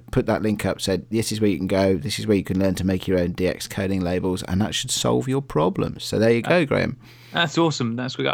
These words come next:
Speaker 2: 'cause I've, I've not really kept up with, uh, any of the social media in this week, so I will definitely check that out, and, um, I will, you will have to remind me to make sure I put the link in the show notes. Um,
Speaker 1: <laughs>
Speaker 2: but
Speaker 1: Cool.
Speaker 2: yeah, that's gre-, that's great, 'cause I would still really love to try some of this vision stuff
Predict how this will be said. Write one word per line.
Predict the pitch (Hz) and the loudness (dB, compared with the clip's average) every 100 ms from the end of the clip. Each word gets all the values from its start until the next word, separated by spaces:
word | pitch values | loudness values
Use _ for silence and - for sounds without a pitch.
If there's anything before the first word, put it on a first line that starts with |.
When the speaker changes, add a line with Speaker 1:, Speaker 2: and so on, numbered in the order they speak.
| 135 | 0
Speaker 2:
'cause | - | 0
I've, | 123 127 139 | 2 2 0
I've | 135 120 | 0 0
not | 127 135 | 2 4
really | 120 117 | 2 0
kept | 139 - | -2 -2
up | 127 - | -4 0
with, | 120 107 | -2 0
uh, | 110 107 - - | 0 0 -2 0
any | 147 | 4
of | 123 | 4
the | 113 | 4
social | - 113 120 | 2 0 0
media | 113 113 110 | 0 2 2
in | 110 | 2
this | 117 - | 0 2
week, | 123 131 | 0 2
so | - 120 | 0 2
I | |
will | 120 120 | 2 0
definitely | 120 143 147 - 123 | 2 0 2 4 2
check | - 120 | 2 -2
that | 117 | 0
out, | 117 - | 0 0
and, | 120 117 | 2 4
um, | 117 113 113 113 - | 4 4 2 0 -4
I | 123 | -4
will, | 120 117 117 - - - - | -2 -2 -4 -8 -16 -18 -8
you | - 131 117 | -6 -2 -2
will | 120 123 | 0 0
have | 113 | 0
to | - 113 | -2 0
remind | 117 113 | 2 4
me | 113 | 4
to | - | 4
make | 131 | 2
sure | 139 | 4
I | 135 | 2
put | 170 147 | 2 2
the | 139 | 4
link | 151 151 | 4 4
in | 160 | 2
the | 156 | 2
show | 214 190 | 4 4
notes. | 135 - - - | 2 0 -4 4
Um, | 113 113 107 107 104 - | 6 8 8 6 6 2
Speaker 1:
<laughs> | - | 4
Speaker 2:
but | |
Speaker 1:
Cool. | 107 | 6
Speaker 2:
yeah, | 95 | 6
that's | 107 120 | 4 0
gre-, | - - 110 | -2 -4 -4
that's | 113 - | -4 -8
great, | - 113 | -4 -4
'cause | - | -2
I | 120 | -2
would | 113 113 | -2 -6
still | - 127 | -2 -2
really | 113 117 117 107 | -2 -2 -4 -2
love | 110 110 | -6 -8
to | - | -8
try | - 113 | -6 -6
some | - 117 | -6 -8
of | |
this | 110 | -8
vision | - 120 117 | -6 -6 -6
stuff | 113 - 107 | -10 -8 -10